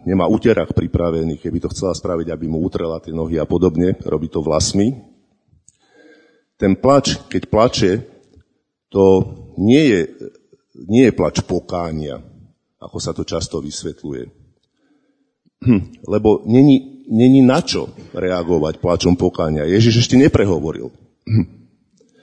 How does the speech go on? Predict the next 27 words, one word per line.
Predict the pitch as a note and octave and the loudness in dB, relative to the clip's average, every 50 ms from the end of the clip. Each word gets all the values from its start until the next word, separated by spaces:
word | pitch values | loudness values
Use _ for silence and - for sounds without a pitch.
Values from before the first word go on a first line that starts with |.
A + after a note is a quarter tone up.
| _ _ _ _ - _ _ _ _ _ _ _ _ _ _ _ _ _ _ _ _ _ _ _ _ _ _ _ _ _ _ _ _ | _ _ _ _ -20 _ _ _ _ _ _ _ _ _ _ _ _ _ _ _ _ _ _ _ _ _ _ _ _ _ _ _ _
Eh, | _ G2 G2+ G#2 G#2 G#2+ G#2+ G#2+ G2+ G#2 - - - - - - | _ -6 -4 0 0 2 2 2 2 0 -2 -2 -6 -10 -14 -12
žiadna | - - - G#2+ A2 A2+ B2 B2+ | -12 -6 -2 -2 0 0 2 2
reč | A2+ A2 A2 G#2+ - | 2 2 2 0 0
tu | - A2+ G2+ | 0 2 2
není | G#2 G#2 G#2+ G#2+ | 4 4 4 4
nás | G#2+ G#2+ A#2+ A#2 | 4 2 2 2
zaznamenaná. | A#2 B2 B2+ C3+ C3 A#2 G#2 F2+ E2 D#2+ D2 D2 D#2 | 2 2 4 4 4 4 4 4 2 2 0 -2 -2
Sme | D#2 - G2 | 0 2 2
vlastne | G2+ G#2 G#2 G#2+ - - G2+ | 4 4 4 4 4 2 4
úplne, | G#2+ C3+ C3 - C3 B2+ B2 A#2 A2+ | 4 4 4 6 6 6 6 6 4
eh, | A2+ - - - - - - _ _ - - - - D2+ D#2+ E2 E2 - | 4 2 -4 -10 -20 -20 -20 _ _ -20 -20 -10 -6 -4 -2 0 -2 -2
v | - - | -4 0
situácii, | - - - D3 C3+ A#2+ A2 - - A2+ G#2 | 0 0 2 4 4 4 4 2 0 -2 0
keď | - A#2 G#2 A2+ A2 | 0 2 4 4 6
Ježiš | A2+ A2+ G#2+ - - - - _ | 6 4 2 0 -4 -10 -12 _
len | - G#2 G#2 G#2 | -2 0 2 2
prišiel | - - - D#3+ - - - - A#1 A#1 - - - - - | 2 2 0 0 0 -2 -4 -6 -8 -8 -10 -12 -16 -14 -10
a | D#2+ | -8
bol | E2+ E2 F#2+ G2+ - | -2 0 0 0 4
uvedený | A#2 A#2+ A2+ A2 F#2 E2 E2 C#2+ C2 C2+ | 4 4 4 4 4 2 0 0 -2 -2
do, | C#2+ D#2 D2+ D2 C#2 - - _ _ _ _ _ - | -2 0 0 -2 -4 -6 -14 _ _ _ _ _ -10
eh, | D2 D2+ D2 C#2+ - - | -8 -6 -6 -8 -8 -8
do | - - C#2+ E2+ F2 F#2 | -10 -10 -4 -2 -2 0
tej | - E2+ D#2+ - | 0 -2 -2 -2
situácie. | E2 D#2+ - E2+ D2+ C#2+ C2 - - - - G1+ G1+ - - - - - - - _ _ _ _ _ _ _ _ _ _ - - - - - - - - - - | -4 -4 -2 -2 0 0 -2 -4 -6 -10 -10 -10 -12 -16 -20 -20 -20 -20 -20 -20 _ _ _ _ _ _ _ _ _ _ -20 -20 -20 -20 -20 -20 -20 -20 -16 -4
Čiže | - G#2+ G2+ A#2 | -2 2 4 4
jej | A#2 A2 A#2+ A#2 G#2+ | 6 6 6 6 4